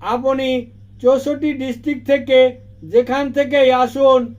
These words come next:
সর্বপ্রথমে আসবেন আপনি জয়দেবপুর বাস স্ট্যান্ড। জয়দেবপুর বাস স্ট্যান্ড এসে দেখবেন সালনার অটো চলে।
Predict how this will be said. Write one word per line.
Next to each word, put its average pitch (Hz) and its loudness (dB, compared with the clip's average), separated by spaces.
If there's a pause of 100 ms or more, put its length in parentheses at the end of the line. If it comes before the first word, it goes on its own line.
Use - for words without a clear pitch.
(320)
সর্বপ্রথমে 254 0 (120)
আসবেন 254 -2
আপনি 254 0 (600)
জয়দেবপুর 247 4 (420)
বাস 208 -4 (100)
স্ট্যান্ড। 220 -4 (680)
জয়দেবপুর 269 0
বাস 269 -2
স্ট্যান্ড 302 -4
এসে 277 -2
দেখবেন 269 0 (540)
সালনার 269 -2
অটো 262 -2
চলে। 247 2